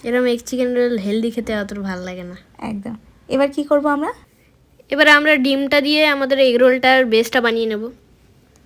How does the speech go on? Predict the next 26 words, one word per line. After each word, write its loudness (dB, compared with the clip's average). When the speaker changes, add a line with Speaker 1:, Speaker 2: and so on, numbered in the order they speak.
Speaker 2:
তেলের -4
মধ্যে 0
ডিম -2
দিয়ে 2
ভাজা -2
হলো, -2
আর -4
তারপর -2
তার 2
উপর -6
পরোটাটা -2
Speaker 1:
পরোটা। -2
Speaker 2:
দিয়ে -2
দেওয়া -2
হলো, -12
তাই -8
তো? -12
ডিমটা 0
ফেটিয়ে -4
নেওয়া 0
হচ্ছে, -6
যত -6
ফেটানো -2
ভালো -4
হবে -2
তত -2